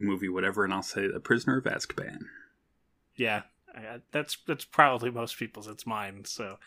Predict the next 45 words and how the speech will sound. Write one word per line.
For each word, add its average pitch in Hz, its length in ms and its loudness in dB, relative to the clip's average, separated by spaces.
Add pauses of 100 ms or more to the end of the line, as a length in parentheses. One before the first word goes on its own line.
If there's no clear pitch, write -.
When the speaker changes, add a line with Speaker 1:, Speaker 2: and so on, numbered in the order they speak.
(560)
Speaker 2:
uh, 101 500 -8
Speaker 1:
You 180 120 8
know 139 220 12
I 117 100 12
just 107 220 2
like - 240 4
to - 80 -10
pick - 240 0
whatever 101 260 2
your 98 220 4
answer 104 320 2
is 135 120 0
gonna 110 160 2
Speaker 2:
Yeah, 147 160 6
Speaker 1:
be 101 100 4
and 196 80 6
make - 120 6
it 185 60 6
Speaker 2:
and 208 100 4
Speaker 1:
my 233 120 10
Speaker 2:
that, 196 80 2
that's, 220 200 6
Speaker 1:
answer. - 260 -2 (500)
Speaker 2:
that's 151 280 8
your 160 160 10
M 123 140 6
O. 110 360 4 (120)
Like, 117 180 -2
we, 135 240 -2
we 151 140 0
did 147 180 2
discuss 127 520 0
what 120 160 -8
the 120 160 -2
answers 120 340 -8
were 110 80 -14
gonna 113 220 -8
be 110 120 -8
beforehand, 107 520 -12
and 95 120 -14
then 95 80 -14
you 90 140 -16
changed 123 400 -8
yours, - 320 -16
so. 71 300 -8